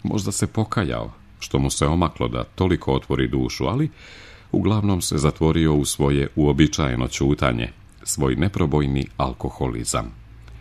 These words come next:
Nikada nisam smogao hrabrosti da pitam, da ga zamolim,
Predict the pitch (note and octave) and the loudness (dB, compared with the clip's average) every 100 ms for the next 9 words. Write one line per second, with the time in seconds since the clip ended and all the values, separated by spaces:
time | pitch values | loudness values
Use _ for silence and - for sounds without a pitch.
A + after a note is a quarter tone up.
0 | - - - - - - - E2 E2 D#2 | -20 -20 -20 -20 -20 -8 -2 2 4 4
1 | D#2 D2 D#2 - D2+ C#2+ C#2+ - C#2+ D2 | 2 2 0 2 2 2 2 2 2 2
2 | D2 - C#2 C2+ - C#2+ B1 - A1+ G#1 | 0 0 -2 -2 0 0 -2 -8 -10 -10
3 | - D2 C#2+ B1+ D2+ D2+ D#2+ C#2+ A#1 A1 | -4 -2 -2 -2 0 2 2 2 -2 -8